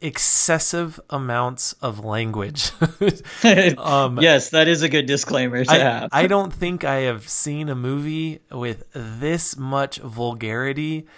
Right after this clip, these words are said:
Speaker 1: <laughs> and, and just adult language in my life. And, and it's all Samuel L. Jackson. And,
Speaker 2: Yeah.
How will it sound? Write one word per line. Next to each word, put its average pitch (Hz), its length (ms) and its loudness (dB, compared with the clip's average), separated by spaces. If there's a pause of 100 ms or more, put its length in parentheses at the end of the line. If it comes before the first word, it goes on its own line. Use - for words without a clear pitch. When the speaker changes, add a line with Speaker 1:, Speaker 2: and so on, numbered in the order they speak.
(440)
Speaker 1:
<laughs> - 0 - (300)
and, 151 400 0 (580)
and 131 420 -6
just 151 460 -2 (100)
adult 143 800 -2 (260)
language 131 800 -4 (100)
in 135 200 -4
my 110 200 -2
life. 104 520 -10 (160)
And, 127 260 -4
and 147 220 -2
it's 147 120 0
all 170 160 4
Samuel 131 380 -2
L. 110 60 0
Jackson. 104 580 -10 (200)
And, 123 360 -6
Speaker 2:
Yeah. 131 300 4